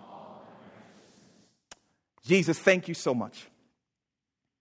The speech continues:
that for any of us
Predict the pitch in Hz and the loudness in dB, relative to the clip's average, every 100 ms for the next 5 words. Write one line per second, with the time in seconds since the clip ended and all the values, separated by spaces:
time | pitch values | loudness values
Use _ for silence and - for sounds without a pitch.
0 | _ _ _ _ _ _ _ _ _ _ | _ _ _ _ _ _ _ _ _ _
1 | _ _ - 131 127 - 135 123 165 196 | _ _ 0 0 0 -4 -4 0 2 2
2 | 240 226 180 143 - - - - - - | 4 4 4 -2 -4 -16 -16 -18 -20 -20